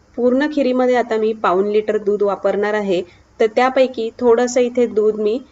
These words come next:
घातलेलं आहे. त्याचं कारण मी तसं तुम्हाला सांगणारच आहे. तर आता हे दूध घातल्यानंतर आपण हे चांगलं एकदा मिक्स करून घेऊया. आणि आता ह्या थोड्या दुधामध्ये हे सर्व मिक्स केल्यानंतर जो भात आपण घोटून ठेवलेला आहे,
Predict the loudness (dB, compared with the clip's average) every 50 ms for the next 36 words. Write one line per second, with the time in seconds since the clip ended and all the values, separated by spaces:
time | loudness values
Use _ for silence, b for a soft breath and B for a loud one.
0 | b b -8 -4 -2 -2 -2 -2 -2 0 0 2 2 0 0 0 -2 -4 -4 -6
1 | -12 _ _ _ _ -6 -6 -4 -6 -4 -2 -2 0 0 0 0 0 -2 -2 -2
2 | -2 -2 -2 0 0 0 0 -2 -2 -2 0 0 -2 -2 -4 -4 -4 -4 -2 -2
3 | -2 -4 -4 b b b b b b b _ _ _ _ _ _ _ _ _ _
4 | _ _ _ -2 0 0 0 0 2 2 4 4 4 4 2 0 0 0 0 -2
5 | 0 0 2 2 4 2 2 2 2 2 2 0 -2 -4 -2 -2 0 0 0 0
6 | -2 -2 0 0 0 -2 -2 -2 -2 -2 -2 -2 -2 -4 -4 -4 -2 0 0 2
7 | 2 2 2 0 2 2 4 4 2 2 0 -4 -8 -20 _ _ _ _ _ _
8 | _ _ _ _ _ _ _ _ _ _ _ _ _ _ _ _ _ _ _ _
9 | 0 2 2 2 2 2 2 0 2 2 2 4 4 4 4 2 2 2 2 0
10 | 0 0 2 2 2 2 4 2 0 0 0 -2 -2 -2 -2 -2 -2 -4 -4 -2
11 | -2 0 0 2 0 0 0 -2 -2 0 2 2 2 2 0 b b b b b
12 | -6 -2 0 0 0 0 0 0 0 0 -2 -2 -2 0 -2 0 0 0 0 0
13 | 0 -2 -4 -2 0 0 0 0 0 0 0 0 0 0 0 0 0